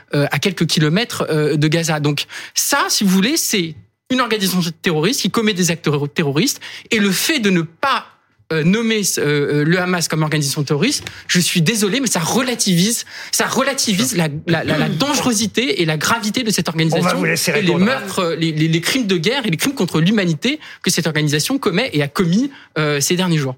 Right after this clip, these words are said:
Speaker 2: Daniel Simonet, vous allez, vous allez pouvoir répondre, mais juste, on donne la parole à l'instant quand même à, à, à notre équipe, et comme ça vous pourrez répondre, j'imagine, totalement aux uns et aux autres.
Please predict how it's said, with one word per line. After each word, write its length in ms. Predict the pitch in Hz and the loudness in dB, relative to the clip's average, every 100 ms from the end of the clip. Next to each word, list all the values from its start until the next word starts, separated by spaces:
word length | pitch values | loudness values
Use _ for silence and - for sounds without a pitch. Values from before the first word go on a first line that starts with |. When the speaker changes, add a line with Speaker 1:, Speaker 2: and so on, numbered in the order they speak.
| - | -2
Speaker 2:
Daniel 340 | 175 190 180 | 0 0 0
Simonet, 320 | - 170 165 | 0 0 0
vous 160 | 147 156 | 0 2
allez, 160 | 220 220 | 0 0
vous 100 | 190 | 0
allez 120 | 254 247 | 0 0
pouvoir 180 | 262 | -2
répondre, 240 | 226 214 262 | -2 -2 0
mais 120 | 208 | 0
juste, 300 | 151 254 - - - | 0 -2 -6 -14 -4
on 140 | 196 | 0
donne 160 | 240 233 | 2 2
la 80 | |
parole 260 | 220 175 165 | 0 0 2
à 80 | 214 | 2
l'instant 380 | 214 208 - 208 | 0 0 0 -2
quand 100 | 175 | -2
même 160 | 170 | -2
à, 40 | 147 | -4
à, 680 | 143 143 139 131 135 135 | -4 -4 -4 -4 -4 -4
à 180 | 135 135 | -4 -2
notre 300 | 151 160 170 | -2 -2 -2
équipe, 400 | 160 - 220 185 | -2 0 0 0
et 240 | 165 147 | -2 -2
comme 140 | 117 131 | -2 -2
ça 120 | 185 | -2
vous 120 | 147 | -2
pourrez 240 | 131 139 135 | -2 0 0
répondre, 500 | 139 151 151 117 123 | -2 -2 -2 0 2
j'imagine, 460 | 143 170 147 160 | 2 2 2 2
totalement 380 | 151 151 160 165 | 0 0 0 2
aux 140 | 143 | 2
uns 80 | 175 | 2
et 80 | 160 | 2
aux 140 | 151 | 2
autres. 260 | 185 - | 0 -4